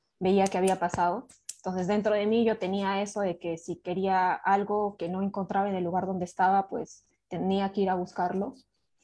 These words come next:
Y eso pasó en el dos mil dieciséis, cuando una vez acabado mi carrera, eh, vi que lo que quería, en lo que quería especializarme, lamentablemente no lo encontraba en Perú, así que tuve que buscar becas, esto, y financiamiento, y,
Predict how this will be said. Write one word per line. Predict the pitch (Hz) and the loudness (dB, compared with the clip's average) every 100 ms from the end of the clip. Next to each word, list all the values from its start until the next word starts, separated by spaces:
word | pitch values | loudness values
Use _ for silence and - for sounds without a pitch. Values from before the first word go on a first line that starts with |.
| - - - _ | -20 -20 -20 _
Y | 202 196 190 | 2 6 6
eso | 202 220 | 6 4
pasó | 190 190 214 | 4 2 2
en | 208 | 2
el | 196 175 | 2 2
dos | 175 - | -2 -2
mil | 196 202 208 190 | -2 0 0 -2
dieciséis, | 185 190 190 190 226 233 | -4 -6 -6 -2 -2 -4
cuando | 190 185 170 170 165 156 - | -4 -2 -2 -2 -4 -6 -8
una | 190 190 196 | -4 -2 -2
vez | 196 190 | -4 -6
acabado | 185 175 185 196 | -2 2 2 0
mi | 196 | -2
carrera, | 180 170 185 196 196 175 | -2 -2 -2 0 2 0
eh, | 165 - - _ _ _ _ _ _ _ 202 | -2 -6 -12 _ _ _ _ _ _ _ -4
vi | 202 | -2
que | 208 214 | 2 2
lo | 190 | 2
que | 180 | -2
quería, | - 180 190 202 185 180 175 165 - | -4 -2 2 4 4 4 2 0 -4
en | 190 | -6
lo | 175 | -6
que | 180 | -6
quería | - 196 | -6 -6
especializarme, | 202 208 196 196 196 196 208 202 | -4 -8 -4 -4 -2 -2 0 0
lamentablemente | 180 180 180 190 196 190 196 185 | 0 0 0 0 0 0 -2 -2
no | 180 | -2
lo | |
encontraba | 190 175 170 185 202 | -2 -2 0 0 0
en | |
Perú, | 196 - 208 240 | -2 0 0 0
así | 180 - 170 | -2 -6 -6
que | 170 165 170 156 165 _ _ _ _ | -4 -2 -2 -4 -12 _ _ _ _
tuve | - 196 196 | 2 2 2
que | |
buscar | 180 175 - 180 | -2 -4 0 0
becas, | 185 202 196 196 190 185 180 | 2 0 0 2 2 2 0
esto, | 196 202 - 202 202 196 | -4 -6 -6 -4 -2 -2
y | 175 165 165 | -2 -4 -6
financiamiento, | 170 165 170 165 175 190 202 190 | -6 -8 -8 -10 -8 -6 -2 -2
y, | 170 170 | -2 -4